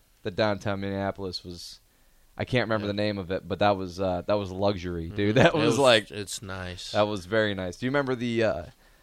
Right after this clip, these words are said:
Speaker 1: well, that, that, uh,
Speaker 2: The one at Ohio State was nice too.
Speaker 1: Tr-,
Speaker 2: The
Speaker 1: but
Speaker 2: Aloft?
Speaker 1: Yes.
Speaker 2: That's fire.
Speaker 1: The, the champagne, uh, after, after the, uh, the four or five hour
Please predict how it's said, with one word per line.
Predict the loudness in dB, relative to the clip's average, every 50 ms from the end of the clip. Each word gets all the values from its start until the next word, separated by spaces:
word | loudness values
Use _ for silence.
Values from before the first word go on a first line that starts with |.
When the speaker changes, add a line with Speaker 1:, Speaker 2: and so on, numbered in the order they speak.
| _ _ _ -10 -6
Speaker 1:
well, | -2 0 2
that, | 2 2 0 0 2
that, | 4 4 4 4 0 -2 -6 -8
uh, | -6 -6 -6 -8 -12 -14 -18 _ _ _ _ _ -20 _ -10
Speaker 2:
The | -8 -6
one | -6 -6
at | -6 -6
Ohio | -6 -6 -6 -8 -8 -8
State | -10 -8 -8 -8 -8
was | -8 -10 -12
nice | -14 -14 -14 -14 -14
too. | -14 -12 -10 -10 -10 -12 -14 -18 _ _
Speaker 1:
Tr-, | -20 -18 -18 -14 -8
Speaker 2:
The | -2 0
Speaker 1:
but | 0 0
Speaker 2:
Aloft? | 0 -2 -4 -4 -4 -6 -6 -6 -10 -18 -20 _ _ _ _ _ -14 -8
Speaker 1:
Yes. | -4 -2 0 0 0 -2 -4 -6 -6 -6 -6
Speaker 2:
That's | -6 -8 -10 -10 -14
fire. | -18 -18 -18 -18 -18 -18 -20 _ _ _ _ -20
Speaker 1:
The, | -8 -4 -2 0 0 0 0 0 0 -2 -2 -4 -6 -10 _ _ _ _ _ _ _ _ _ _ _ -20 -20 -20 _ _ _ _ _ _ _ _ _ _ _ _ _ _ _ _ _ _ _ _ _ -12
the | -6 -4 -2 -2 -2 -2 -4 -6 -8 -6
champagne, | -4 -2 0 2 2 2 2 2 2 2 2 2 2 2 0 -2 -4 -8 -10 _ _ _ _ _ _ _ _ _ _ _ 2
uh, | 2 2 2 0 -6 -8 -8 -12 -14 _ _ _ _ _ _ 4
after, | 4 4 4 4 2 0 0 0 0 -4 _ _ 0
after | 4 6 6 6 4 2 0 -2 -2 -2
the, | -2 -2 0 2 4 4
uh, | 6 4 4 2 0 -4 -6 -2
the | 0 0 0
four | 2 2 4 4 4
or | 4
five | 2 0 0 0 0 0
hour | 0 0 0 0 0 -2 -4